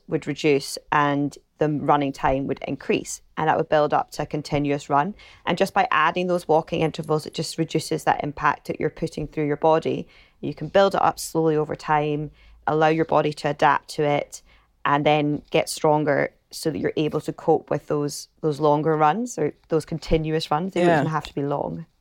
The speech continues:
Speaker 2: Nutrition's interesting as well, because I've not found myself really feeling like I need to eat loads more. And I haven't found myself thinking, "Oh, I'm running, so I, therefore I need more of this," at the moment anyway. Do you give advice on that?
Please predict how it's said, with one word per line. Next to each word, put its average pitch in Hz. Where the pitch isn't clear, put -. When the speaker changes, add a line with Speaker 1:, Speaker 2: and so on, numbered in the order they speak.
Speaker 2:
Nutrition's 262
interesting 151
as 147
well, 170
because 180
I've 233
not 320
found 262
myself 202
really 190
feeling 190
like 185
I 185
need 185
to -
eat -
loads 127
more. 110
And 170
I 170
haven't 180
found 170
myself 156
thinking, 147
"Oh, 202
I'm 135
running, 139
so 131
I, 131
therefore 131
I 135
need 131
more 139
of 127
this," 123
at 127
the 147
moment 156
anyway. 120
Do 160
you 175
give 175
advice 165
on 117
that? -